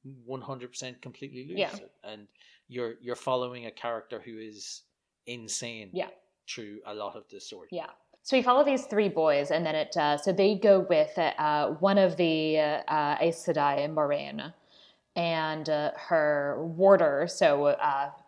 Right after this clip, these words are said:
Speaker 2: people, traditionally men, who are bonded to them, um, and then, like, tend to be people who are more explicitly, like,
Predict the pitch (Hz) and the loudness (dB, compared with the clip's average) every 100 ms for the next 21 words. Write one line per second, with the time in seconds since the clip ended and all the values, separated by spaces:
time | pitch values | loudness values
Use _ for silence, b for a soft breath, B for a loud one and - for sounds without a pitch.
0 | - 233 208 180 180 - 190 185 180 190 | -4 0 2 4 2 0 -4 -2 -2 -2
1 | 175 165 160 151 147 147 - - 165 - | 0 0 2 2 2 -2 -4 -2 0 4
2 | 143 139 139 - 170 170 170 165 147 - | 4 2 -2 -2 2 2 4 2 0 -2
3 | 165 143 139 123 123 - - 139 131 131 | -2 -2 -4 -6 -8 -10 -8 -6 -6 -6
4 | 110 - 131 123 113 139 - - _ _ | -8 -10 -10 -12 -14 -14 -14 -18 _ _
5 | 139 131 131 - - 110 - - - 160 | -10 -8 -12 -14 -6 -4 -6 -8 -6 -6
6 | 151 156 147 151 143 131 143 143 139 131 | -4 -4 -4 -4 -4 -4 -2 -4 -4 -4
7 | 135 131 123 127 139 - _ _ _ _ | -2 0 -2 -2 -4 -10 _ _ _ _
8 | _ - 185 180 170 147 85 156 98 | _ 2 4 4 2 -4 -2 0 0